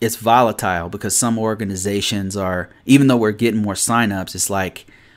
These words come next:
we don't know which direction the wind's gonna blow, you know, with this whole covid nineteen, and the U S is not handling it well, so it, it really affects everything. So I hope that answers your question, man. Uh,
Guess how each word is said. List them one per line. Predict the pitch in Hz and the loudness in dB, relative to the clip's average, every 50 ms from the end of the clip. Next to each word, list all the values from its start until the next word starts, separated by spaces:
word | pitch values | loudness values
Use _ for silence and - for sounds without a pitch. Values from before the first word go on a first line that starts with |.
| _ _ _ _ _ _ _ _ _ _ _ _ _ _ _ _ _ | _ _ _ _ _ _ _ _ _ _ _ _ _ _ _ _ _
we | - 123 120 127 139 147 | -2 2 8 10 10 10
don't | 147 147 139 127 123 123 | 10 8 6 6 4 4
know | 123 120 117 | 4 4 4
which | 113 117 113 - - | 2 0 -2 -2 -4
direction | - 110 101 104 107 104 - - 107 98 95 | -2 0 2 2 2 0 -2 -4 -6 -6 -6
the | 92 | -6
wind's | 92 87 98 101 98 98 92 85 | -6 -6 -4 -4 -4 -4 -6 -6
gonna | - 95 92 80 | -8 -8 -10 -10
blow, | 80 90 87 85 85 80 73 71 | -8 -6 -6 -4 -4 -6 -6 -8
you | 92 90 92 | -10 -8 -8
know, | 87 82 82 | -8 -8 -8
with | 85 82 - | -10 -10 -10
this | - 87 - - | -10 -8 -8 -8
whole | - - 90 82 82 | -8 -8 -8 -8 -10
covid | - - - 92 82 85 82 | -10 -10 -10 -8 -8 -8 -8
nineteen, | 85 85 85 - - 131 131 127 117 110 | -8 -8 -6 -2 2 2 4 4 4 2
and | 101 98 | 2 2
the | 104 | 2
U | 120 135 131 | 4 6 6
S | 117 107 - | 4 4 0
is | 87 87 | -4 -4
not | 101 104 104 98 | -2 -2 -2 -2
handling | 107 110 113 117 110 113 117 117 117 | -2 -2 -2 0 2 2 2 2 2
it | 113 101 | 2 4
well, | 117 117 117 113 110 110 110 107 - - - - - - - | 4 6 6 6 6 6 4 2 0 -4 -18 -20 -20 -16 -6
so | - - 139 127 | 0 2 4 6
it, | 123 127 | 8 8
it | 127 127 123 | 8 8 8
really | 123 131 151 147 135 127 | 8 10 10 10 10 8
affects | 117 117 - - 120 107 98 - - | 6 4 0 0 0 0 0 0 0
everything. | 113 107 101 92 92 90 - 92 90 90 90 101 - - - - - - _ _ _ _ _ _ _ - - _ _ _ _ _ _ _ _ _ _ _ _ _ _ _ _ _ - - - - - - _ - - | 0 0 0 -2 -6 -8 -8 -8 -8 -8 -8 -10 -12 -18 -20 -20 -20 -20 _ _ _ _ _ _ _ -20 -20 _ _ _ _ _ _ _ _ _ _ _ _ _ _ _ _ _ -20 -20 -20 -20 -20 -20 _ -16 -10
So | - 117 | -4 -2
I | 113 | 0
hope | 139 139 139 | 0 0 0
that | - 113 107 | 0 0 0
answers | 107 98 95 - - 92 85 | 0 -2 -2 -4 -6 -8 -8
your | 82 | -10
question, | 76 - - 92 85 - - - 87 82 | -10 -8 -6 -6 -6 -6 -10 -12 -12 -10
man. | 80 78 80 80 82 _ _ _ _ _ _ _ _ _ _ _ _ _ _ _ _ _ _ _ _ _ _ _ _ _ _ _ _ _ _ _ _ _ _ _ - - _ _ _ _ _ - | -8 -8 -8 -10 -12 _ _ _ _ _ _ _ _ _ _ _ _ _ _ _ _ _ _ _ _ _ _ _ _ _ _ _ _ _ _ _ _ _ _ _ -20 -20 _ _ _ _ _ -4
Uh, | 98 110 117 117 117 117 117 117 113 - | -2 0 0 2 2 2 2 2 0 -2